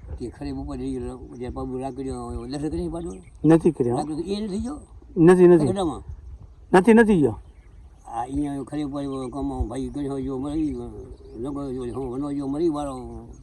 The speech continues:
Speaker 1: એ ભાઈનો હા, મારો હારો થાય.
Speaker 2: હા, હા.
Speaker 1: અને એ બાઈ પછી આ મોને ઘરે કર્યું, લાથા કરો તો જે હાથ દીકરા લાથાને ભણો ભાઈ.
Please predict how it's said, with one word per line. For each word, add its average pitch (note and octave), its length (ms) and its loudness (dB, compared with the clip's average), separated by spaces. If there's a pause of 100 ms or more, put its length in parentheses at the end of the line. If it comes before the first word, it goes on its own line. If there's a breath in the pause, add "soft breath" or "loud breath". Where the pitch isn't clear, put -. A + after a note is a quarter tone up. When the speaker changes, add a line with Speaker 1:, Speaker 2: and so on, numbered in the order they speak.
Speaker 1:
એ G#2+ 100 -14
ભાઈનો C3+ 480 -6 (400)
હા, B2 80 -10
મારો A#2+ 240 -8
હારો C3 240 -4
થાય. D#3+ 180 -6
Speaker 2:
હા, C#3+ 260 2
હા. C#3 300 6 (480)
Speaker 1:
અને A#2+ 120 -12
એ C3+ 160 -6
બાઈ C3+ 240 -8
પછી C3+ 200 -10
આ B2+ 80 -6
મોને C#3 320 -6
ઘરે C3 180 -10
કર્યું, C#3 300 -10 (180)
લાથા C3 280 -8
કરો C#3 200 -8
તો C3 240 -8
જે B2+ 120 -10
હાથ C3+ 240 -6
દીકરા C3+ 340 -8
લાથાને A#2+ 360 -10
ભણો A#2 280 -10
ભાઈ. A2+ 240 -10